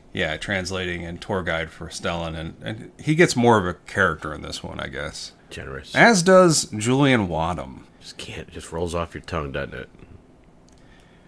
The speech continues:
Speaker 1: I think it's how he says it.
Speaker 2: The funny
Speaker 1: Wa-,
Speaker 2: thing
Speaker 1: is
Speaker 2: is,
Speaker 1: it Wadham?
Speaker 2: yes, he gets more to do in this. Same beginning, same end for that character.
Speaker 1: Yes. But what they do in this that,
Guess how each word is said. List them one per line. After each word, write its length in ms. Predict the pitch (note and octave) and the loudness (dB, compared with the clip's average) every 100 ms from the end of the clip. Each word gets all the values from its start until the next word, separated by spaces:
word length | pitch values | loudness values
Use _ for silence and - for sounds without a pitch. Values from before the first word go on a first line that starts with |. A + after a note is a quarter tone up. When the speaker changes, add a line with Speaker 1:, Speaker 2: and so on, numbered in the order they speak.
| _ - - | _ -20 -18
Speaker 1:
I 20 | |
think 140 | - G2 | -12 -8
it's 100 | - | -6
how 100 | - | -6
he 60 | |
says 260 | - G2+ G2+ | -6 -6 -4
it. 60 | G#2 | -2
Speaker 2:
The 60 | |
funny 200 | - F#3 | 8 10
Speaker 1:
Wa-, 40 | G3 | 10
Speaker 2:
thing 120 | C#3 | 8
Speaker 1:
is 220 | D#3+ G2+ | 6 4
Speaker 2:
is, 60 | E2+ | 0
Speaker 1:
it 20 | |
Wadham? 440 | F#2+ A2 A#2 B2 | 0 0 0 2
Speaker 2:
yes, 300 | C3+ G#2+ E2 - | 6 6 4 -2
he 140 | G#2+ | 2
gets 260 | A#2 C#3 C3+ | 4 4 4
more 180 | B2 A#2 | 4 4
to 60 | |
do 260 | G#2 G#2+ A2+ | 4 2 4
in 80 | A#2+ | 4
this. 280 | B2+ - - | 2 -2 -10
Same 320 | - - B2+ | -4 2 4
beginning, 440 | C3+ A2+ A#2+ A2 G#2 | 4 4 4 4 2
same 280 | - G2+ E2 | 0 0 0
end 240 | E2+ D2 | -2 -4
for 120 | - | -8
that 180 | C2 - | -12 -12
character. 560 | - G#1+ - - - - - _ _ - _ _ - | -12 -12 -12 -16 -16 -20 -20 _ _ -20 _ _ -12
Speaker 1:
Yes. 420 | F#2+ D#2+ - - - - - - - | -8 -6 -8 -10 -14 -20 -20 -20 0
But 140 | C#3 C3+ | 4 6
what 160 | F3 | 6
they 160 | F3 D3 | 6 4
do 360 | A2+ B2+ D3 C#3 | 4 8 8 10
in 140 | A2 | 6
this 340 | A2+ G#2 - | 4 4 0
that, 320 | - G2+ F#2+ | -2 -2 -2